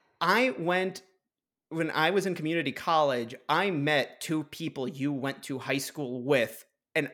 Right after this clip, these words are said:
I thought they were dating, and they weren't. They were just best friends. So in my head, when you said that these two actors were dating, I was like,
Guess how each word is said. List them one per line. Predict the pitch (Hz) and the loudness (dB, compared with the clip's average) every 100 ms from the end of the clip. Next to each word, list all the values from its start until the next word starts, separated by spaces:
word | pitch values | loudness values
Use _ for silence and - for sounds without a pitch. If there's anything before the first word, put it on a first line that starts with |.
| - | 4
I | 165 202 | 6 6
thought | 196 185 156 143 | 6 6 6 2
they | 139 156 | 2 2
were | 147 143 123 - | 2 -2 -4 0
dating, | 156 147 131 117 113 120 - | 2 4 2 -2 -4 -10 -4
and | 143 | 0
they | 139 131 | 2 0
weren't. | 127 143 135 120 | 2 2 2 2
They | 127 | 2
were | 143 147 | 4 4
just | 147 131 | 0 0
best | 139 139 | 0 0
friends. | - 147 131 | 2 2 2
So | 165 | 0
in | 160 | 4
my | 208 190 | 4 6
head, | 170 143 110 127 | 6 6 4 -2
when | 147 | -4
you | 147 | 0
said | 156 143 | 0 0
that | 139 123 | -2 0
these | 135 135 | -2 -2
two | - 143 131 117 113 _ _ _ - | -2 -2 0 -4 -8 _ _ _ 2
actors | 139 131 143 131 120 | 2 2 -2 -6 -6
were | 127 | -6
dating, | 120 110 110 110 113 _ _ _ - | -2 -2 -4 -8 -14 _ _ _ -4
I | 156 | -2
was | 147 | -2
like, | 143 | -4